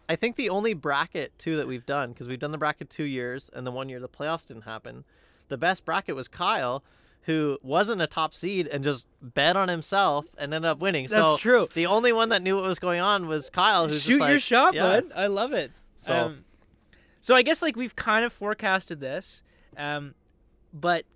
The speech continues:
Speaker 2: all year we've had different managers on, and we've asked their take on who's gonna win the Likely Cup.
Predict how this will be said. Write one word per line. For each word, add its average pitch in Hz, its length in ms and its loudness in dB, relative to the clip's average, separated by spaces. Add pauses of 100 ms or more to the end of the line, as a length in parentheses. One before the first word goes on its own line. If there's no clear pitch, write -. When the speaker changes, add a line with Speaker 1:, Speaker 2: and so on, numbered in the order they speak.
(1000)
Speaker 2:
all 180 240 0
year 170 340 0
we've 151 160 -2
had 147 200 -2
different 143 240 -8
managers 135 420 -8
on, 117 260 -10
and 123 100 -12
we've 120 140 -10
asked 127 280 -8
their 135 140 -8
take 120 420 -12
on 123 140 -16
who's 127 160 -14
gonna 120 160 -16
win 113 100 -18
the 110 80 -20
Likely 104 300 -20
Cup. - 240 -20